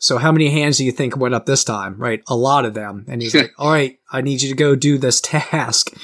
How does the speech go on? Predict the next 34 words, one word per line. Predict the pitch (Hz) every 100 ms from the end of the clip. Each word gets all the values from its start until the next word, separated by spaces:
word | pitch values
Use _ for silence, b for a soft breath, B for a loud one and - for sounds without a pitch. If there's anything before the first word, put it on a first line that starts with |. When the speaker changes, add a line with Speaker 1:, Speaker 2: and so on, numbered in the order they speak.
| B
Speaker 1:
right? | - 139 139 -
So | - 151
they're | 143 139
like, | 131 -
"What | 170 339
the | 202
heck?" | 190 262 - B B B B B B
He's | 143 139
like, | 131
Speaker 2:
Yeah. | 135
Speaker 1:
"Yeah." | 143 143 123 120
He's | 160 151
like, | 147
"Well, | 151 170
you | 165
gave | 208 208 196
Paul | 196 190
time | 190 180
off." | 180 180 147
He's | 127
like, | 127 120
"Yeah, | 240 165
but | 127 117
from | 151 123
time | 175 170
to | 143
time, | 170 160 131
I | 127
need | 156 147
to | 123
reward | 123 120 147 156 135 123 117
people | - 131 127
who | 131
volunteer | 120 127 127 117 - 139 123 110 107